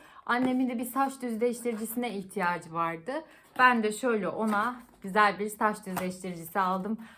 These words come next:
Araştırdım arkadaşlar, e, seramik tabanlı. E, gayet memnunmuş, e, kullananlar. O yüzden ben de, e, kullanıcı memnuniyetine göre aldım.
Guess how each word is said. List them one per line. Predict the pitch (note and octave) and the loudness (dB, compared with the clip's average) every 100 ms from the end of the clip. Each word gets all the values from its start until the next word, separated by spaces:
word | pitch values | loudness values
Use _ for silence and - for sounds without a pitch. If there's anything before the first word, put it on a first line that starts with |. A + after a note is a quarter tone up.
| - - | -4 2
Araştırdım | B3 C4+ C4+ - C#4 D4 | 6 6 4 -2 0 4
arkadaşlar, | C4+ A#3+ A#3 G3+ G#3 - B3 C4+ C4+ | 4 2 0 -2 -2 0 2 2 -2
e, | - F#3+ G3 | -6 -4 -4
seramik | G3 - A3 A3 A3+ - | -4 -2 0 0 -2 -4
tabanlı. | A3 F#3+ F3 E3 D#3+ F#3 A#3 A3+ - - - | -2 0 0 0 -4 -6 -8 -10 -20 -20 -8
E, | F#3 F#3 | -4 -2
gayet | F#3 A#3+ A#3+ A3+ B3 - | 4 6 6 4 0 0
memnunmuş, | A3 A3 A3 A3 G#3+ E3 E3+ - - - - | 0 2 0 0 -2 -4 -8 -12 -18 -20 -14
e, | F3 F3 E3 - | -10 -8 -8 -6
kullananlar. | G3 F#3 E3 D#3 E3 G3 A#3 | -2 -2 -2 -4 -4 -4 -2
O | G#3 | -6
yüzden | G3+ F#3+ G3 G3 | -4 0 2 2
ben | G3 F#3+ | 2 0
de, | F#3+ A3 - - - - _ | -2 -4 -6 -18 -20 -20 _
e, | F3 | -8
kullanıcı | F3 A3 G#3+ G#3 A3 | -4 0 0 0 0
memnuniyetine | G#3+ G3 F#3+ F#3 G3 G3 G#3 G3 | 0 0 0 0 -2 -4 -6 -6
göre | F3 F3 G#3 | -4 0 2
aldım. | F3+ F3+ E3+ G3 B3 | 2 0 -2 -4 -4